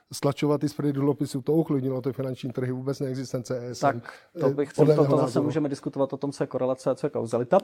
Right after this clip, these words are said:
Speaker 1: Ano.
Speaker 2: Eh, nicméně prostě, eh, ten evropský stabilizační mechanismus slouží k tomuhle tomu účelu a myslím si, že v tomhle v tom sehrál tu pozitivní roli a tu vlastně, kterou měl sehrát, to znamená, nesahalo se do něj.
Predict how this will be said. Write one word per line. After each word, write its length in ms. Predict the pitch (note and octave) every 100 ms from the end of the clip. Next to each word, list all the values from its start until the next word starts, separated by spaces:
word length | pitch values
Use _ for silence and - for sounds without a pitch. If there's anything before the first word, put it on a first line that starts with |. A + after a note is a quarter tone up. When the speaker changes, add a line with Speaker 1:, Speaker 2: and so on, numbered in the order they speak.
| - - - -
Speaker 1:
Ano. 100 | C#3
Speaker 2:
Eh, 520 | B2+ C#3 C#3 C#3 C#3 C#3+
nicméně 480 | D3+ - D3 D3
prostě, 300 | D3 D3+ -
eh, 680 | C#3+ - - B2 A#2+ - -
ten 200 | - C#3
evropský 380 | C#3+ D3 - D#3
stabilizační 540 | - C3 C3 C#3+ -
mechanismus 440 | C3 C3 B2+ C#3 C3+
slouží 280 | C3+ B2 D3+
k 60 |
tomuhle 300 | - B2 C3
tomu 220 | C3+ C#3
účelu 420 | A#2+ A#2 A2+ A2 A#2+
a 20 |
myslím 240 | A#2+ B2
si, 80 | A#2+
že 100 | C3
v 40 | B2+
tomhle 200 | B2 B2
v 40 |
tom 120 | C3+
sehrál 300 | - B2+ C3
tu 120 | B2+
pozitivní 580 | C#3 - B2 - B2+ C3+
roli 320 | B2 A#2+ C3+ -
a 280 | C3+ B2+ -
tu 100 | D3 C3+
vlastně, 280 | C#3 C#3+
kterou 200 | C#3 C3+
měl 160 | C#3 C3
sehrát, 480 | - A#2+ B2+ B2 -
to 100 | B2
znamená, 320 | C3 B2 A#2+
nesahalo 460 | C3 - B2+ B2 B2
se 140 | -
do 80 | A2+
něj. 200 | A2 G#2